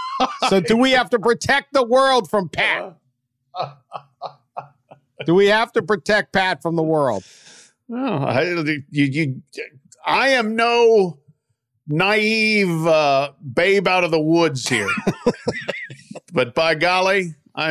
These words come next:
Speaker 2: I am trying to be consistent in the eth-, ethos of this podcast. We stand for authenticity. We stand for truth. They're out. Throw 'em, throw the book at 'em.
Speaker 1: Consistency in the legal process.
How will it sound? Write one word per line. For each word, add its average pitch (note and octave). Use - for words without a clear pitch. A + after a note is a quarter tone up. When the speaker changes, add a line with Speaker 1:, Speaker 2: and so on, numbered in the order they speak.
Speaker 2:
I E3+
am D3+
trying A3+
to G#3+
be G3
consistent G3+
in E3+
the F#3
eth-, A3
ethos A#3
of D#3+
this E3+
podcast. D3
We F3
stand F3
for F3
authenticity. E3+
We D#3
stand E3+
for D#3
truth. C#3
They're C3
out. A#2+
Throw D3+
'em, D3+
throw F3
the F3
book D#3+
at A#2
'em. -
Speaker 1:
Consistency D#3
in A#2+
the A#2
legal A#2
process. F2